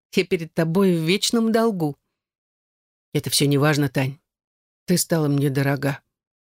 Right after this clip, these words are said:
Разве я мог позволить кому-то тебя обидеть? Глеб теперь сядет без вариантов надолго, вместе со своей прошмандовкой. Обалдеть.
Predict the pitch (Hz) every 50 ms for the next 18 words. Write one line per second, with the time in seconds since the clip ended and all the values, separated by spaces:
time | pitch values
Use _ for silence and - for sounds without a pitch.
0 | _ _ - 143 147 131 143 151 156 151 131 135 147 170 180 - - 165 147 135
1 | 143 156 165 156 151 131 - - - _ - 160 151 156 165 - 170 143 - 143
2 | 151 147 147 143 135 143 135 - - - - - _ _ _ _ _ _ _ _
3 | _ _ _ _ _ _ _ _ - 156 156 160 156 - - _ - 156 - -
4 | 139 - - - 175 170 156 139 127 127 135 151 147 156 - 160 156 147 143 -
5 | 156 - - - 160 170 160 139 156 147 139 127 131 135 - _ _ _ _ _
6 | _ _ _ _ _ _ 143 143 151 156 156 - - 147 - 151 123 - 156 151
7 | 143 143 127 - _ _ - 131 131 - - 156 156 156 143 147 123 - - -
8 | 139 - _ _ _ _ _ _ _ _ _ _ _ _ _ _ _ _ _ _
9 | - 214 196 185 190 185 180 151 143 151 139 - - - -